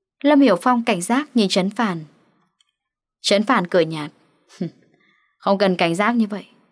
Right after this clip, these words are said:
Ta biết sớm muộn gì cũng có báo ứng. Hiện giờ đã tới, ta sẽ không kháng cự. Bất quá,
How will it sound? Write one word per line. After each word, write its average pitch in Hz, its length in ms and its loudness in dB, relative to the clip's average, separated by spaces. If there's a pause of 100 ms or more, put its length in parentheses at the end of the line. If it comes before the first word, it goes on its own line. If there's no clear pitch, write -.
(580)
Ta 202 100 -4
biết 247 160 4
sớm 233 260 4
muộn 240 180 2
gì 175 200 -2
cũng 208 160 0
có 226 100 0
báo 202 220 0
ứng. 208 260 -6 (600)
Hiện 185 100 0
giờ 185 140 2
đã 185 140 0
tới, 196 400 -8 (220)
ta 190 160 0
sẽ 202 120 -6
không 208 160 0
kháng 208 240 -2
cự. 233 200 -4 (1040)
Bất 214 200 0
quá, 208 420 0